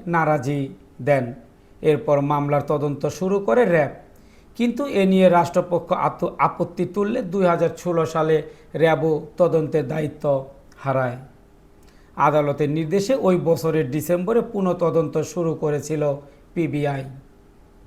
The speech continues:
নতুন করে হত্যা মামলা হওয়ার পর তদন্তের দায়িত্ব কোন সংস্থা পাবে তা এখনও নির্ধারণ হয়নি। তবে এবারও একটি প্রশ্ন সামনে আসছে,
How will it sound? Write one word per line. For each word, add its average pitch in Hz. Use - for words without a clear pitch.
নতুন 240
করে 269
হত্যা 190
মামলা 170
হওয়ার 160
পর -
তদন্তের 175
দায়িত্ব 160
কোন 175
সংস্থা 156
পাবে 156
তা 180
এখনও 156
নির্ধারণ 147
হয়নি। 127
তবে 156
এবারও 190
একটি 185
প্রশ্ন 165
সামনে 147
আসছে, 139